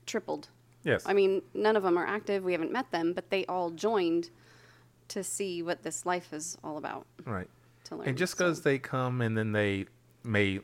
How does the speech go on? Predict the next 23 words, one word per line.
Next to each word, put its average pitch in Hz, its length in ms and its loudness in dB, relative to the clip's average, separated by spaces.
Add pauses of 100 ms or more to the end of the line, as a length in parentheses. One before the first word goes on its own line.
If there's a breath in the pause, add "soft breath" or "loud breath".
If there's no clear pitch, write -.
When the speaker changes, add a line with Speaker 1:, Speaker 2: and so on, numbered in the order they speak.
Speaker 2:
leave 110 540 4
or, 92 260 0
you 101 100 -6
know, 87 220 -6 (420 soft breath)
trickle 110 300 4
away, 98 420 4 (160)
Speaker 1:
Mm-hmm. 185 220 0 (420)
Speaker 2:
they 123 120 4
still 139 240 6
have 120 260 6
that 110 240 4
knowledge 104 480 2
that, 101 80 -2
hey, 123 260 2 (420 soft breath)
if 110 100 0
they 113 100 4
run 110 180 4
into 107 240 -4
somebody 98 440 -2
else, 127 320 0
like, 117 200 -2 (100)
you 139 160 -6
know, 175 300 0